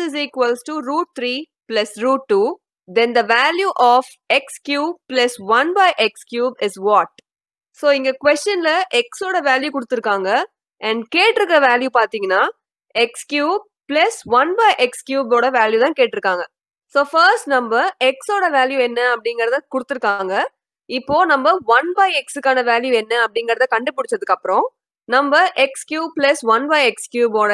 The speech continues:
இடத்துல நம்ம சப்ஸ்டிட்யூட் பண்ண போறோம். So, எக்ஸ் கியூப் பிளஸ் ஒன் by எக்ஸ் கியூப் ன்றது ஏ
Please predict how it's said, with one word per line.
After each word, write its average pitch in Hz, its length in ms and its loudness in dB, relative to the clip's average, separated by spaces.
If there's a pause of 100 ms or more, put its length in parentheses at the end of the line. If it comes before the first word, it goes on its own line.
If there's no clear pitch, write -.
இடத்துல 220 340 -2
நம்ம 240 200 -2 (400)
சப்ஸ்டிட்யூட் 277 420 0
பண்ண 220 220 2
போறோம். 175 200 -2 (420)
So, 285 60 0 (140)
எக்ஸ் 262 240 -12
கியூப் 339 260 -4
பிளஸ் 320 260 -2 (220)
ஒன் 262 180 0
by 311 80 4 (100)
எக்ஸ் - 240 -10
கியூப் 285 260 0
ன்றது 247 380 2 (240)
ஏ - 20 6